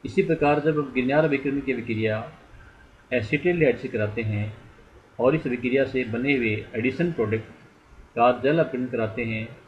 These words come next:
तो secondary alcohol प्राप्त होता है। यदि यहाँ सीएच थ्री एमजीआई methyl magnesium iodide प्रयुक्त करें और इसकी अभिक्रिया एसिटल्डिहाइड से कराएं, इससे बने हुए एडिशन प्रोडक्ट का जल अपघटन करने पर हमें यहाँ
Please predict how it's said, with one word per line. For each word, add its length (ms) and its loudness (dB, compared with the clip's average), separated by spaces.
तो 100 2
secondary 500 -2
alcohol 320 -2
प्राप्त 360 -4
होता 220 -12
है। 180 -20
यदि 160 0
यहाँ 560 2
सीएच 320 4
थ्री 200 0
एमजीआई 460 2
methyl 380 -4
magnesium 500 -4
iodide 420 0
प्रयुक्त 220 -8
करें 300 -2
और 160 2
इसकी 220 -2
अभिक्रिया 560 -2
एसिटल्डिहाइड 680 0
से 140 -8
कराएं, 400 -2
इससे 240 0
बने 280 2
हुए 180 4
एडिशन 340 -2
प्रोडक्ट 320 0
का 240 0
जल 140 2
अपघटन 340 -4
करने 240 -4
पर 160 -8
हमें 300 -2
यहाँ 540 -2